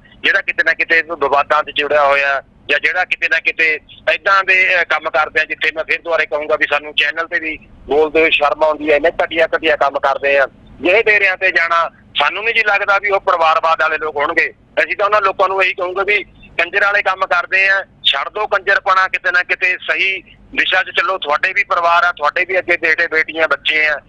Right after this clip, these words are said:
ਉਹਨਾਂ ਨੂੰ ਅੱਗੇ ਕਿਆ ਸਿੱਖਿਆ ਮਿਲਦੀ ਆ ਉਹ ਫਿਰ ਤੁਹਾਨੂੰ ਪਤਾ ਲੱਗੇ ਜਾਂਦਾ ਜੀ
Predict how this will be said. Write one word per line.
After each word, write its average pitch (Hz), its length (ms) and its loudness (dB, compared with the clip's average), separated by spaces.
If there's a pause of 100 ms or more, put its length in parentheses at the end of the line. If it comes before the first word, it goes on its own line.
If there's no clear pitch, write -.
(240)
ਉਹਨਾਂ 233 240 2
ਨੂੰ 226 120 -4
ਅੱਗੇ 202 180 -2
ਕਿਆ 190 160 0
ਸਿੱਖਿਆ 180 400 -2
ਮਿਲਦੀ 175 380 -2
ਆ 175 140 0 (300)
ਉਹ 185 100 0
ਫਿਰ 196 100 2
ਤੁਹਾਨੂੰ 185 240 -4
ਪਤਾ 180 200 0
ਲੱਗੇ 156 280 -2
ਜਾਂਦਾ 147 280 -2
ਜੀ 143 200 -10